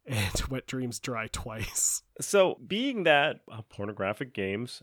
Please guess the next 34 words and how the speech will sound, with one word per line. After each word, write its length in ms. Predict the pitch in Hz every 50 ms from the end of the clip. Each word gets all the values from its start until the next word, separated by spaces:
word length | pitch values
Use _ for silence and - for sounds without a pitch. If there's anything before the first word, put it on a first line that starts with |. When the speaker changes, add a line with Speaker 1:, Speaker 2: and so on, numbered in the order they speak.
| _ _
Speaker 2:
have 400 | - - - 110 107 107 101 107 - -
a 160 | 117 117 120
hard 340 | 120 - - 139 147 160 151
time 320 | - 123 107 104 110 110
getting 260 | 107 113 107 107 110
through 420 | 107 - - - 110 107 104 104 104 -
normal 300 | 107 110 110 110 117 117
channels 340 | - - 110 107 113 120
of 80 | 147 131
distribution, 800 | 135 135 131 - - 131 104 95 90 - - - 95 107 120 123 _
bootleg 420 | - 370 339 175 147 131 120 113 104
games 500 | 110 113 110 113 120 131 139 131 131 -
is 360 | - 120 127 127 120 113 113 - -
often 520 | 123 160 190 185 - - 123 117 123 127 -
kind 160 | - 165 175
of 80 | 175 165
like 120 | 165 -
a 40 | 107
secondary 640 | - - 143 143 - 143 131 127 123 123 123 123 123
way 260 | 120 113 117 117 120
of 140 | 117 98 87
getting 440 | 104 101 107 113 113 110 104 104 -
pornographic 540 | _ - 107 110 104 110 110 110 - 107 -
materials 560 | 110 101 - - 101 101 110 120 123 123 113
into 240 | - 95 123 123 135
the 100 | 131 147
home 180 | 143 147 151 151
video 280 | 156 160 156 135 110
game 200 | 95 98 95 92
systems. 640 | 92 - - 90 - - - 98 98 98 98 - - -
So 240 | - - 143 139 139
in 100 | 131 131
nineteen 320 | 139 156 185 202 - 196
ninety-one, 600 | 185 165 160 139 127 117 113 113 110 104 110 117